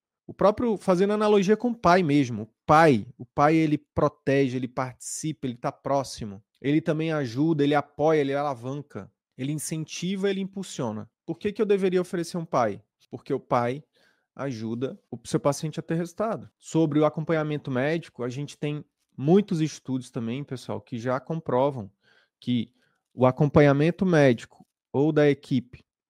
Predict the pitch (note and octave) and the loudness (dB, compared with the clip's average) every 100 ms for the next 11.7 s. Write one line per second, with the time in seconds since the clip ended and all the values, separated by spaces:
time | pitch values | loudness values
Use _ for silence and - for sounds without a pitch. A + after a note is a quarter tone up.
0 | _ - A2 C3+ C3 D3 C3+ C#3+ D3 - | _ -12 -2 0 2 2 0 -2 -2 -4
1 | - A3 A#3+ A#3 G3 G3 F#3+ E3+ C#3 C3 | -4 -4 -2 -2 0 0 0 0 4 2
2 | G#2 G#2 _ _ _ G#2+ D3+ E3 - F3 | 0 -6 _ _ _ 0 2 2 0 -2
3 | E3+ C3 A2+ - - _ _ _ _ _ | 0 -2 -2 -10 -20 _ _ _ _ _
4 | - E3 F#3 E3 D3 C3 - D#3+ D#3+ C3+ | 0 0 2 2 2 0 -2 -6 -4 -6
5 | A#2+ _ _ _ _ _ - C#3+ C#3+ D3+ | -10 _ _ _ _ _ 0 0 2 -2
6 | D3 B2+ - C#3+ D#3 A#2 G#2 A#2+ B2+ C3 | -2 -4 0 2 2 0 -4 -4 -2 0
7 | C3 A2+ C3+ C3+ C3+ A2 - C#3 C#3 C3+ | -2 -2 -4 -6 -6 -8 -8 -8 -6 -8
8 | - F3 F3 - D#3 D#3+ E3+ E3 - C#3 | -10 -10 -6 -4 -4 -6 -10 -12 -8 -8
9 | C#3 - D#3+ B2+ G#2+ G#2+ - _ _ _ | -6 -6 -6 -6 -8 -12 -20 _ _ _
10 | _ _ _ _ _ - - _ - G#2 | _ _ _ _ _ -20 -20 _ -12 -4
11 | A#2+ C#3 F#3 - F3 F#3+ - | -4 -2 -2 2 4 4 2